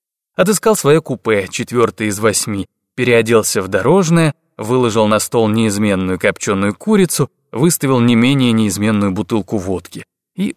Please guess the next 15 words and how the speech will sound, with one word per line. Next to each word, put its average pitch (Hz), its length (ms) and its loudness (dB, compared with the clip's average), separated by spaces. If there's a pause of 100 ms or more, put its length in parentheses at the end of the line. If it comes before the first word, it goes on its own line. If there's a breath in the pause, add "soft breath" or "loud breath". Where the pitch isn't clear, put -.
присел 117 460 -2
у 104 60 2
окна 107 460 -2 (220)
в 101 120 -8
ожидании 90 520 -4
попутчиков. - 840 -14 (1200)
Он 160 140 2
еще 151 400 2
не 131 140 2
знал, 107 460 -2 (140)
что - 300 -12
станет 95 460 -4 (120)
камнем, 143 520 2 (380)
столкнувшим 98 880 -6
лавину. 95 540 -4